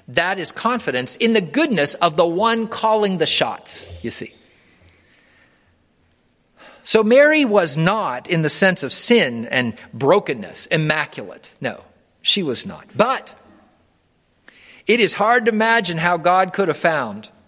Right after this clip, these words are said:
a more perfect person to work his perfect plan for bringing his perfect son into our imperfect world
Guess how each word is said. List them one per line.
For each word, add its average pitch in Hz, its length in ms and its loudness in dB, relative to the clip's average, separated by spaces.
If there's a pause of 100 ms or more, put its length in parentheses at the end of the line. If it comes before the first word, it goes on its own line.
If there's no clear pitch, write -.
(1400)
a 151 100 0
more 147 240 0
perfect 214 460 0
person 110 500 -2 (880)
to 165 140 0
work 180 320 2
his 135 180 0
perfect - 460 -4
plan 113 480 -6 (960)
for 160 160 2
bringing 190 380 2
his 151 220 0
perfect - 480 0
son 139 380 -2 (160)
into 170 380 0
our 220 340 4
imperfect 214 640 0
world 160 340 2